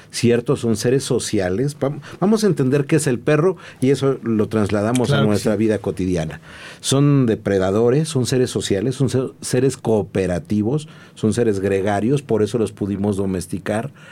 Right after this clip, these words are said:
Speaker 1: Pero también debemos entender algo muy claro, Jesús. Son seres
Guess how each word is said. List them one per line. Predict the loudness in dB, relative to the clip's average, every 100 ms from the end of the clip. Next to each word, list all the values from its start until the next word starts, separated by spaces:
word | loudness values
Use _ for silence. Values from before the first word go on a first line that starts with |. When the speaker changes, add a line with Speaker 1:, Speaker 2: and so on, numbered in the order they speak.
| -20 -20 -8 0
Speaker 1:
Pero | 0 2
también | 0 2 4
debemos | 4 4 4 2
entender | 0 0 0 2 2
algo | 0 2
muy | 2 0
claro, | 0 -2 -2 -2
Jesús. | -4 -10 -12 -16 -20 -20 -20 -12
Son | -4 0 0 -2 -8 -10
seres | -4 0 2 2 0 -2